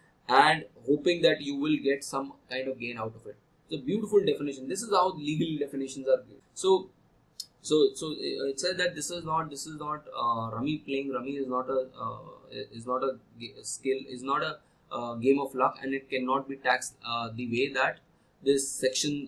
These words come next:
uh, entry six of, of schedule three of C G S T reads. It is, it cannot be covered like betting, gambling, and, and lottery. Um, uh, things that can come under this are Teen Patti.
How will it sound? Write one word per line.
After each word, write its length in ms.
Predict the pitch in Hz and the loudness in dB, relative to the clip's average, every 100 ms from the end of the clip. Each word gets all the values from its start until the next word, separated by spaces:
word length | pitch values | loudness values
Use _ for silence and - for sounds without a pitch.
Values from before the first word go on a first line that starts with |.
| 117 | -4
uh, 120 | 127 | -2
entry 300 | 135 135 147 | 0 -2 -2
six 340 | 147 147 147 - 131 | -4 -4 -6 -4 4
of, 240 | 131 135 | 4 4
of 120 | 127 | -4
schedule 360 | - 127 135 135 | -4 -2 -2 -6
three 220 | - 139 139 | -8 -2 0
of 80 | 131 | 0
C 160 | 127 123 | -6 -8
G 180 | 123 | -6
S 100 | 117 | -8
T 160 | - 120 | -8 -10
reads. 340 | 113 95 - - _ _ _ | -10 -12 -16 -20 _ _ _
It 140 | - 147 | -4 0
is, 140 | 147 | 0
it 200 | 135 135 | 0 2
cannot 300 | 135 135 143 | 2 4 2
be 120 | 143 | -4
covered 340 | - 127 131 127 | 0 2 2 4
like 240 | 127 123 | 2 2
betting, 420 | 117 113 131 127 117 | -4 -4 -6 -6 -6
gambling, 520 | 110 113 127 139 - | -4 -2 -2 -2 -4
and, 240 | 120 160 - | -6 -6 -6
and 200 | 135 131 | -6 -4
lottery. 440 | 113 110 113 98 - _ _ _ - | -4 -6 -10 -12 -14 _ _ _ -4
Um, 380 | 117 117 117 117 120 | 0 0 -2 -8 -12
uh, 220 | 120 113 - - - - _ | -10 -10 -14 -16 -14 -14 _
things 220 | - 165 170 | -4 0 4
that 180 | 160 | 4
can 160 | 180 165 | 4 2
come 160 | 151 160 | 2 2
under 260 | 170 170 | 4 2
this 220 | 165 170 - | 2 -4 -4
are 240 | 139 151 156 | -2 0 0
Teen 180 | - 156 | -4 -4
Patti. 360 | 143 - - | -4 -6 -12